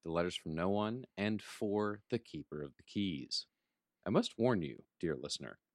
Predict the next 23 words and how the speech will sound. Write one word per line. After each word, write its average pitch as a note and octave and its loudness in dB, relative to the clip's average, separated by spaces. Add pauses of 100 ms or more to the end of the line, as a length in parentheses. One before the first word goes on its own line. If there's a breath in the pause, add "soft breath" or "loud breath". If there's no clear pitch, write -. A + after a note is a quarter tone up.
(180)
that A#2+ 6
while C3+ 8
each G3 0
installment B2 2
of E2 -6
this F#2+ 0
series E2 -2
will F2 -4
focus E2+ -2
on D#2+ -4
a - -4
particular - -4
chapter G2 -2
or D#2+ -2
set - -2
of - -8
chapters, C#2+ -6 (360)
we C#3+ 4
are D#3 10
both C3 6 (120)
revisiting A#2 -2
these - -8
books, - -8